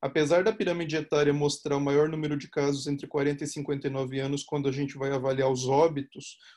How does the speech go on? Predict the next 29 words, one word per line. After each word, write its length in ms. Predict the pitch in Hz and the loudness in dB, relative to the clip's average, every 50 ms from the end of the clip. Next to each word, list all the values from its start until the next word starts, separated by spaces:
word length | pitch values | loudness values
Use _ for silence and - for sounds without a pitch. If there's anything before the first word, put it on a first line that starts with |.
| _ _ | _ _
os 140 | - 139 131 | -8 -4 -2
óbitos 380 | 135 139 139 143 143 147 139 | -2 -2 -2 -4 -6 -2 -2
ocorrem 300 | 147 143 - 151 147 147 | -2 -2 0 0 0 0
especialmente 760 | 143 - - - 165 165 - 175 160 151 147 147 151 - - | -2 -4 -6 -6 -6 -4 -2 -2 -2 -2 -2 -4 -6 -6 -6
naqueles 340 | 151 139 - 147 143 143 135 | -6 -6 -4 -4 -4 -4 -4
indi-, 300 | 143 143 135 139 143 139 | -4 -4 -4 -4 -6 -4
indivíduos 540 | - 151 143 139 135 127 135 135 139 135 - | -6 -4 -4 -4 -4 -4 -4 -6 -6 -8 -10
com 160 | - - 143 | -12 -10 -6
mais 180 | 131 135 139 139 | -2 -2 -2 -2
de 80 | 139 135 | -2 -6
sessenta 480 | - 147 143 - - 143 139 135 - | -6 -8 -8 -6 -6 -8 -6 -4 -4
anos. 600 | 131 127 131 131 139 151 175 190 233 240 - - - - - - _ _ | -4 -2 -2 -4 -4 -4 -6 -8 -8 -10 -12 -14 -18 -20 -20 -20 _ _
Isso 220 | - 170 - - 175 | -8 -8 -6 -6 -4
já 120 | 151 165 | -2 -2
é 60 | 156 | -2
conhecido 560 | 151 - 156 151 147 143 - - 151 143 147 | -2 -2 -2 -2 -2 -4 -4 -6 -4 -4 -4
desde 560 | 139 135 143 147 156 175 185 185 180 160 151 160 | -2 0 0 0 2 0 -2 -2 -4 -4 -2 0
a, 200 | 156 151 - - | 0 0 -2 -4
desde 320 | 143 135 151 156 156 165 | -4 -4 -2 -2 -4 -6
quando 480 | 165 - - 151 147 147 143 143 139 135 | -8 -6 -4 -2 0 0 0 0 0 0
a 80 | 135 139 | 0 0
epidem-, 480 | 139 139 143 131 131 139 135 135 139 - | -2 -4 -8 -10 -8 -8 -8 -8 -10 -12
a, 800 | - - - - - - - - - - 113 - - - - - | -16 -20 -18 -18 -16 -16 -14 -14 -14 -14 -14 -14 -14 -14 -10 -10
os 120 | 165 156 - | -10 -10 -4
casos 320 | - 160 147 147 143 131 | 0 2 2 2 2 0
ainda 140 | 147 147 143 | 0 -2 -2
estavam 380 | 135 - - 151 147 139 143 139 | -4 -4 -4 -2 -2 -2 -2 -4
contidos 480 | - 151 147 143 - 147 139 127 131 | -4 -4 -4 -4 -6 -8 -8 -2 0
a, 100 | 139 131 | 0 0